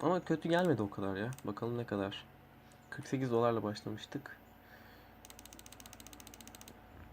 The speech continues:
Otuz sekiz dolar. Ne yapsam? Satıp devam etsek. Ya da dur, siz kalın.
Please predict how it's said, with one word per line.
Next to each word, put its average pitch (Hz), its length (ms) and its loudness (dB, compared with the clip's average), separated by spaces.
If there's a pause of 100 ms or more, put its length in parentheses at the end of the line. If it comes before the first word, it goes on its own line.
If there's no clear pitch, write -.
(460)
Otuz 139 220 2
sekiz - 340 -4
dolar. - 360 -4 (1800)
Ne 101 100 -2
yapsam? - 680 -2 (1700)
Satıp - 380 -2
devam 127 320 6
etsek. - 640 -4 (360)
Ya 117 100 2
da 135 100 6
dur, 131 100 4
siz - 280 -2
kalın. 131 300 2